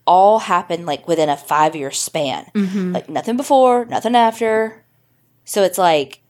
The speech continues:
Speaker 1: was there a serial killer in the area active during those years and then moved on or died or got arrested or, you know, what have you?
Speaker 2: Right. Well, I mean, there were other things. However,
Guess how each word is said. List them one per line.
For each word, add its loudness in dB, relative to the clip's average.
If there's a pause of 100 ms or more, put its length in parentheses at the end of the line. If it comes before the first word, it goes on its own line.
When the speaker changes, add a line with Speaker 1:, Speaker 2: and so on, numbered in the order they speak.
(400)
Speaker 1:
was 0
there 4
a 2
serial 2
killer 2
in -4
the -2
area 2 (100)
active -2
during -4
those 0
years 0
and -6
then -6 (160)
moved -4
on 2
or -2 (120)
died 2
or -2
got 2
arrested 2
or, -2
you -2
know, 2 (120)
what 2
have 2
you? -6 (280)
Speaker 2:
Right. 0 (500)
Well, 2
I 2
mean, -2
there 2
were 2
other 2 (200)
things. -2 (720)
However, 2